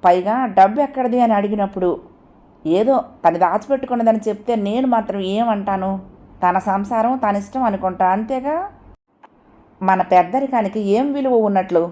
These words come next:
సమాధానం కూడా చెప్పకపోతే, మా సంసారం గొడవ మీకెందుకని చెప్పుచ్చుకొని కొట్టినట్టుగా చెప్పింది నోరు విప్పకుండా. "ఆ, ఆ, భ్రమరా, కాస్త ఆగుతావా? అలసిపోయినట్టున్నావు కానీ ఎందుకంత గట్టిగా అరుస్తున్నావు?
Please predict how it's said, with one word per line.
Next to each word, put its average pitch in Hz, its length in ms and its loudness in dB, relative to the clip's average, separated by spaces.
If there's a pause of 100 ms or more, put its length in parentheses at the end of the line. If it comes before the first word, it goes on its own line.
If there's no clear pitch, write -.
సమాధానం 247 540 2
కూడా 214 260 0
చెప్పకపోతే, 175 600 -2 (600)
మా 170 100 6
సంసారం 226 580 -2
గొడవ 202 200 4
మీకెందుకని 214 600 0 (100)
చెప్పుచ్చుకొని 214 500 -2
కొట్టినట్టుగా 240 640 -2
చెప్పింది 185 340 -2
నోరు 208 260 2
విప్పకుండా. 170 580 0 (1500)
"ఆ, 165 40 4
ఆ, 214 420 6
భ్రమరా, 202 540 4
కాస్త 170 320 -2
ఆగుతావా? 240 640 4 (380)
అలసిపోయినట్టున్నావు 220 840 2
కానీ 202 220 0
ఎందుకంత 247 480 -2
గట్టిగా 220 420 -2
అరుస్తున్నావు? 202 640 0